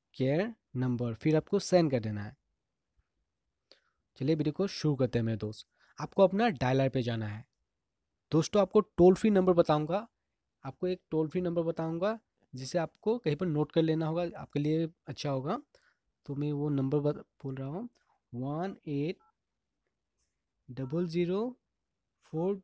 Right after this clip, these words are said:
टू फ़ाइव वन फ़ाइव वन फ़ाइव। दोस्तों देखिए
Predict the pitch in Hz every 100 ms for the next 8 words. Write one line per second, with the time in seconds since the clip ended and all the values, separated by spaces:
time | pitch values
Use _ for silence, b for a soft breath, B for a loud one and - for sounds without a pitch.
0 | - 196 180 - 147 156 208 _ _ _
1 | _ _ _ _ _ 131 143 175 185 -
2 | 190 208 226 _ _ _ _ _ _ _
3 | _ _ _ _ 127 135 123 - 107 110
4 | _ 143 143 185 180 208